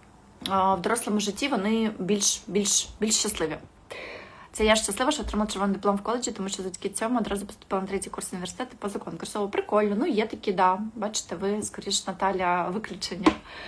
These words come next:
Тому що зазвичай історії ці, м, гірші. Ну, у вас все окей з, е, софт-скілами, насправді.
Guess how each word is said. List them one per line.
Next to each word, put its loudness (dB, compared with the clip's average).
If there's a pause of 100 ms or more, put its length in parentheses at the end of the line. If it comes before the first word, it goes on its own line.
(340)
Тому -2
що -2
зазвичай 2
історії 2
ці, 0 (200)
м, -4
гірші. 2
Ну, 4
у 4
вас 10
все 8
окей 4
з, -2
е, 6
софт-скілами, 2
насправді. -2